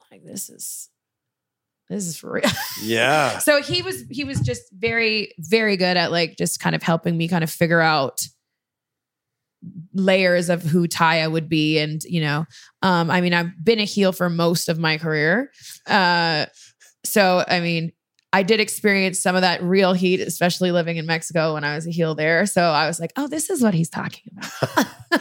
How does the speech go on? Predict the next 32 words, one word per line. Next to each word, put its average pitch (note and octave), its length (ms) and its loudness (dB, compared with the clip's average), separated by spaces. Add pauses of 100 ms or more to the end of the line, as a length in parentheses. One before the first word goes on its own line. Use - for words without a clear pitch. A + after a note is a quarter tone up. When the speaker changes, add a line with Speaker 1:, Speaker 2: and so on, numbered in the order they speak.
(500)
Speaker 2:
Yeah. G#3 180 4
So - 180 -2
what F3+ 240 4
was B3 180 2
the A#3+ 120 0
decision E3 720 2
to B2+ 180 -4 (180)
pick - 220 -2
up F3+ 180 0
your D3 100 4
life C#3+ 380 2
and B2 140 -2
move C3+ 180 0
to B2 80 -6
Mexico? B2+ 680 0 (280)
I C3+ 60 -2
mean, A2+ 160 0
probably D3+ 300 2
the G#2+ 80 -4
plan A3 340 0
wasn't C3+ 260 0
five A#2+ 380 0
years, D#3+ 260 4
but B2+ 160 0
you B2 100 -4
lived G3+ 160 0
there D#3 100 2
for G2 100 -10
five C#3 380 -2
years. C#3 100 0
Speaker 1:
Five G3+ 160 2
years. F#3+ 340 2